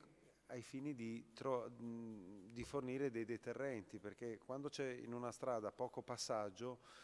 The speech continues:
eh, è più facile... è più, sì, e quando magari in una strada c'è poco ca-, pa-, passaggio,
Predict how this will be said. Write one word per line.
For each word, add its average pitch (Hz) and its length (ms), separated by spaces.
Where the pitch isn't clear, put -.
eh, - 160
è 110 60
più 131 140
facile... 127 480
è - 120
più, 139 200
sì, 117 300
e 120 360
quando 131 220
magari 131 320
in 110 80
una 113 160
strada 120 360
c'è - 120
poco 123 320
ca-, 135 140
pa-, - 340
passaggio, 123 920